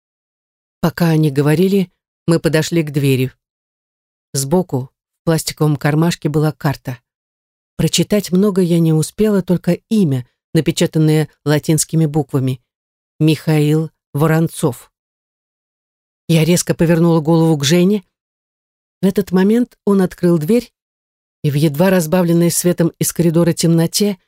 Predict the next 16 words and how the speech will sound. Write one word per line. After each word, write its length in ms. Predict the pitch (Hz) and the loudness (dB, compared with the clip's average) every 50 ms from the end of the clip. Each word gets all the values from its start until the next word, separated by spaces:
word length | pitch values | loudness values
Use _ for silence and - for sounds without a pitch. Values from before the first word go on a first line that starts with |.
| _ _ _ _ _ _ _ _ _ | _ _ _ _ _ _ _ _ _
я 220 | - 151 160 175 170 | -4 0 0 2 2
разглядела 580 | 175 156 151 147 165 160 151 156 160 156 160 | 0 0 0 0 0 0 2 2 2 2 0
кровать. 580 | 151 - 175 175 170 156 143 131 - - - - _ _ _ _ _ _ _ _ _ _ _ _ _ _ _ _ _ _ - | 0 -2 -2 -2 -2 -2 -2 -4 -6 -10 -16 -20 _ _ _ _ _ _ _ _ _ _ _ _ _ _ _ _ _ _ -8
Нет, 160 | - - - | -8 -8 -8
кроватку. 600 | - - 156 147 151 143 131 - - - 143 - _ _ _ _ _ _ _ _ _ _ _ _ _ _ _ _ _ _ _ _ _ _ _ | -6 -4 -2 0 0 -2 -2 -6 -12 -18 -20 -20 _ _ _ _ _ _ _ _ _ _ _ _ _ _ _ _ _ _ _ _ _ _ _
«У 80 | - 135 | -6 -4
тебя 240 | - 143 127 147 | -4 -2 0 0
есть 300 | 156 143 147 147 - - | 0 0 0 -2 -4 -4
сын?» 260 | - - 202 220 233 - _ _ _ _ _ _ _ _ _ _ _ _ _ - | -2 -2 -2 -2 -4 -6 _ _ _ _ _ _ _ _ _ _ _ _ _ -10
спросила 420 | - - 151 151 - - 156 147 | -8 -4 -4 -4 -2 -2 0 0
я 220 | 147 143 151 147 | 0 0 0 0
сипло, 480 | - - - 190 190 - - 185 185 180 - _ _ _ _ _ _ _ _ _ _ _ _ _ _ _ _ _ _ _ _ _ _ _ | -2 -2 -2 -2 -2 -2 -2 -2 -2 -2 -6 _ _ _ _ _ _ _ _ _ _ _ _ _ _ _ _ _ _ _ _ _ _ _
не 160 | 165 160 165 | 0 2 2
узнав 480 | 165 151 139 160 175 175 180 - - _ _ | 2 2 2 2 0 0 0 -4 -8 _ _
собственный 580 | - - - 156 - - - - 156 156 165 156 | -4 -2 -2 -2 -2 -4 -2 0 0 2 0 0
голос. 480 | 143 139 135 127 123 - - - - | 0 0 -2 -2 -2 -4 -6 -8 -10